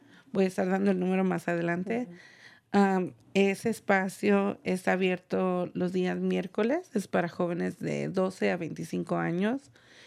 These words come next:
Speaker 1: y ellos pueden tener acceso a información reproductiva, am, exámenes o, o chequeos físicos,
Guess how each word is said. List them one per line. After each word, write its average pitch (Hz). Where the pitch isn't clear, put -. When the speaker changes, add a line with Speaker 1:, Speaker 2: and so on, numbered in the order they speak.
Speaker 1:
y 196
ellos 190
pueden 185
tener 175
acceso 175
a 165
información 185
reproductiva, 226
am, 175
exámenes 165
o, 165
o 175
chequeos 175
físicos, 180